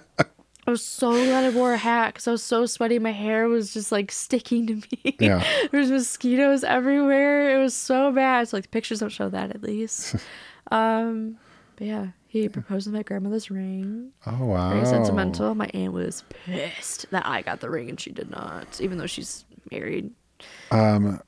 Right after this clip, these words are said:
Speaker 2: so he talked to your parents beforehand?
Speaker 1: Oh, yeah. My, um, both my parents knew. My best friend knew. Um, and my, <laughs>
Speaker 2: That's
Speaker 1: my
Speaker 2: cute.
Speaker 1: best friend was like, "I don't know how you didn't know." And I'm like, "I'm oblivious,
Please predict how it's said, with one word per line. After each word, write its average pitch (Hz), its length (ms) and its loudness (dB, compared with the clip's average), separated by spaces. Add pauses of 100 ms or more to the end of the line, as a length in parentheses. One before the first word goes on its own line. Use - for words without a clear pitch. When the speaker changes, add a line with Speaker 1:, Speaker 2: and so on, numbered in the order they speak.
Speaker 2:
so - 180 -2
he 98 300 4
talked 101 220 0
to - 40 -4
your 95 60 2
parents 95 300 -2
beforehand? 107 520 -4
Speaker 1:
Oh, 220 60 4
yeah. 202 260 0 (220)
My, 214 760 0
um, 208 340 -6 (300)
both 220 160 -2
my 220 80 -4
parents 202 360 -4
knew. 190 360 -2
My 208 140 -4
best 196 240 -2
friend 196 240 0
knew. 208 400 -2 (640)
Um, 101 720 -4 (220)
and 208 480 -6
my, 214 180 -2
<laughs> 262 100 0
Speaker 2:
That's - 840 -2
Speaker 1:
my 277 60 4
Speaker 2:
cute. 262 80 4
Speaker 1:
best 226 240 2
friend 247 220 0
was 240 120 2
like, 226 260 2
"I - 80 6
don't 320 140 4
know 220 100 4
how 233 120 2
you 233 160 4
didn't 214 300 2
know." 185 580 4
And 233 160 -4
I'm 247 100 -2
like, 240 300 -4 (480)
"I'm 311 240 -4
oblivious, 196 880 0